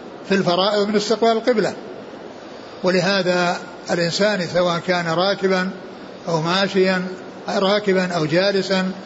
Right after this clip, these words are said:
فإنه أو يعني وا-، مقيماً، فإنه يستقبل القبلة عندما يريد أن يصلي. وهذا بالنسبة للفرائض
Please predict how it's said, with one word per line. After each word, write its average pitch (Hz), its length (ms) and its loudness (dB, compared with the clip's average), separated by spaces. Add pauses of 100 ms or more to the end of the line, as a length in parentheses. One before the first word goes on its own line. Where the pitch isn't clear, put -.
(320)
فإنه 202 300 2
أو 196 300 2 (220)
يعني 175 300 2
وا-، 196 320 2
مقيماً، 185 760 0 (320)
فإنه 220 300 4
يستقبل 208 360 2
القبلة 175 480 2 (800)
عندما 190 340 2
يريد 196 280 4
أن 180 200 2
يصلي. 165 380 0 (460)
وهذا 220 300 4
بالنسبة 220 440 2
للفرائض 196 600 2